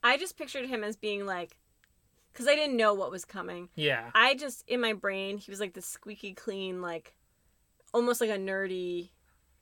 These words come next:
Speaker 1: kinda
Speaker 2: Oh,
Speaker 1: guy
Speaker 2: yeah, he's
Speaker 1: that
Speaker 2: kinda described that way a
Speaker 1: Yeah,
Speaker 2: little bit.
Speaker 1: that she's just dragging along for this riot of crazy that she's on. And it didn't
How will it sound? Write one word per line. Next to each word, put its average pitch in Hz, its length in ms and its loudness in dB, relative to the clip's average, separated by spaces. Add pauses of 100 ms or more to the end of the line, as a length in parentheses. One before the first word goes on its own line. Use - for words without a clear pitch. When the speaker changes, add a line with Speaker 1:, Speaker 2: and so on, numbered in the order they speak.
(140)
Speaker 1:
kinda 202 260 0
Speaker 2:
Oh, - 40 10
Speaker 1:
guy 269 60 8
Speaker 2:
yeah, 196 80 10
he's 247 120 6
Speaker 1:
that - 60 2
Speaker 2:
kinda 262 180 6
described 147 460 4
that 143 160 0
way 143 140 0
a 143 40 -2
Speaker 1:
Yeah, 277 160 8
Speaker 2:
little - 60 -2
bit. 196 260 2
Speaker 1:
that - 60 -16
she's 277 300 -4
just 262 180 -6
dragging 220 340 8
along 196 360 2
for 185 120 -12
this 170 280 -10
riot 240 460 6
of 180 120 -4
crazy 254 440 -2
that 175 160 -6
she's 175 200 -8
on. 175 340 -6 (600)
And 208 380 2 (160)
it 233 220 4
didn't 262 380 -4